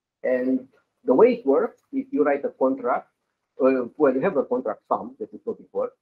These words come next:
like here, right? And now you write tests. You write tests like this. You write some setup, and then you write a whole bunch of property tests. They are called property tests, not specifications, but they are really specifications because they are parametric.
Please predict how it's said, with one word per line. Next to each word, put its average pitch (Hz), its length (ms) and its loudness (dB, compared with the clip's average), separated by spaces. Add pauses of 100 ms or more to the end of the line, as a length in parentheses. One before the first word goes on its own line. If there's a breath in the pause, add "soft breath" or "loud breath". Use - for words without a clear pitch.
like - 100 -20 (100)
here, 110 240 -6 (160)
right? 117 160 -10 (140)
And 139 80 -4
now 170 100 4
you 170 100 2
write 156 260 0
tests. - 180 -6 (680)
You 131 120 -6
write 196 200 -4
tests 139 200 -8
like 101 160 -8
this. - 100 -20 (420)
You 233 80 -10
write - 180 -6
some 196 220 -12
setup, 180 500 -2
and 143 120 -10
then 139 100 -4
you 135 80 -2
write 120 180 -2
a 98 60 -16
whole 139 200 -2
bunch 123 280 -6
of 107 80 -8 (380)
property - 440 0 (100)
tests. - 160 -14 (180)
They 127 60 -6
are - 100 -8
called 294 220 -10
property 180 540 -6
tests, 151 280 -8 (420)
not 123 200 -2
specifications, 127 840 -8
but 113 140 -4
they 117 60 -2
are 110 80 -4
really 135 180 -10
specifications - 760 -18
because 110 300 -14
they 107 60 -6
are 104 140 -8
parametric. 107 540 -8